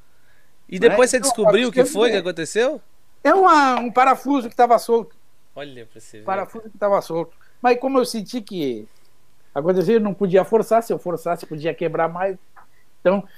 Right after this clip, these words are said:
Speaker 2: preferi ir como a máquina dá pra fazer na, na, com outro disparador, ao invés de ser na, na, no normal aqui, eh, disparar assim,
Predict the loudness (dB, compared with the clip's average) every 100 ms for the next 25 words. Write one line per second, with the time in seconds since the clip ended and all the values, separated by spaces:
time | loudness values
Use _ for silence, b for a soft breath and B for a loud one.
0 | b 2 2 4 4 4 4 2 2 0
1 | 0 0 0 0 0 2 2 0 0 -2
2 | 0 -2 0 -2 -6 -12 -20 -20 -20 -20
3 | -20 -20 -12 -8 -8 -10 -12 -12 -12 -12
4 | -16 -20 -20 -20 -20 -20 -20 -20 -20 -20
5 | -20 -2 2 4 4 0 -2 2 2 4
6 | 4 4 2 2 0 -2 -4 -4 -4 -8
7 | -12 -10 -10 -4 0 0 2 2 2 -2
8 | -6 -6 -6 -6 -6 -8 -10 -6 -4 -4
9 | -6 -10 -10